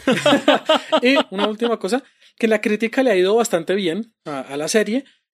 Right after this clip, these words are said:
y principalmente señalan el buen manejo que han tenido de los temas L G B T Q más y de los personajes, pues, no binarios. Esto se debe a que uno de los personajes principales es, es el actor,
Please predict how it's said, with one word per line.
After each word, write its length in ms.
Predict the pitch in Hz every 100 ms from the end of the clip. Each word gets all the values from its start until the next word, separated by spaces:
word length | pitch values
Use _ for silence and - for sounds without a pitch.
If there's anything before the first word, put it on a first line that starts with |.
| _
y 120 | - 233
principalmente 1040 | 233 220 214 208 185 202 180 156 175 180
señalan 640 | 175 175 170 165 156 160 -
el 200 | 175 151
buen 220 | 165 170
manejo 440 | 170 170 165 175
que 120 | -
han 140 | 156 151
tenido 300 | 151 156 156
de 80 | 156
los 160 | 151
temas 360 | - 127 135 -
L 180 | 143 139
G 180 | 156
B 140 | 139 139
T 200 | 143 131
Q 240 | - 135
más 380 | 139 170 226 - _ _ _ _ _ _
y 240 | 180 170 160
de 200 | - 143
los 140 | 143
personajes, 600 | 156 143 139 131 131 147
pues, 280 | - 139 139
no 140 | 135
binarios. 480 | 139 165 214 123 - - _ _ -
Esto 240 | 160 185
se 100 | 180
debe 400 | 226 208 175 190 -
a 200 | 175 -
que 560 | - 175 170 160 151 -
uno 300 | 180 185 190
de 100 | 190
los 140 | 190
personajes 680 | - 180 185 170 160 151 170
principales 800 | - 180 180 208 185 170 294 -
es, 320 | - - - -
es 100 | 139
el 120 | 147
actor, 600 | 147 - - 147 139